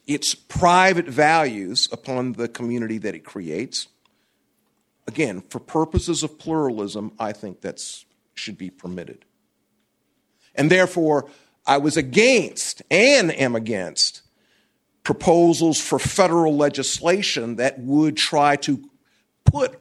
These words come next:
all institutions of higher, uh, education under the same standard. Okay.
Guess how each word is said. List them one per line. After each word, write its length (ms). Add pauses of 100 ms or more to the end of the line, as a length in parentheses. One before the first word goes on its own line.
all 440
institutions 840 (340)
of 80
higher, 400 (200)
uh, 260
education 840
under 220
the 100
same 300
standard. 460 (520)
Okay. 340